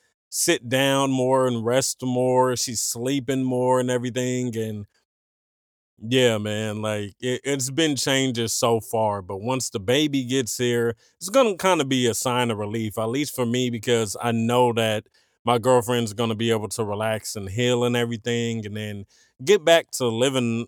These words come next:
I guess, more of a normal life, because, dude, right now she's walking around with another person in her body, you know? <laughs>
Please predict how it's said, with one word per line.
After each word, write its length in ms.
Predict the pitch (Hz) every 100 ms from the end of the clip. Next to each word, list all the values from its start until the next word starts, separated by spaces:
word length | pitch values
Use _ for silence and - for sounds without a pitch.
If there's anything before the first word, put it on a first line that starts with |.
| -
I 80 | 127
guess, 300 | 123 127 -
more 320 | 110 117 123
of 100 | 113
a 80 | 104
normal 680 | 95 92 110 127 143 143
life, 360 | 143 147 151 135 120
because, 600 | 120 107 123 120 113 107 _ 113
dude, 300 | 139 120 85
right 220 | 107 127
now 180 | 127 127
she's 220 | 113 110
walking 280 | 117 120 107
around 260 | 107 107 101
with 120 | 101
another 300 | 101 110 101
person 420 | 87 110 - 101
in 120 | 95
her 120 | 98 101
body, 400 | 101 110 92 85
you 80 | 104
know? 320 | 113 113 127
<laughs> 20 | -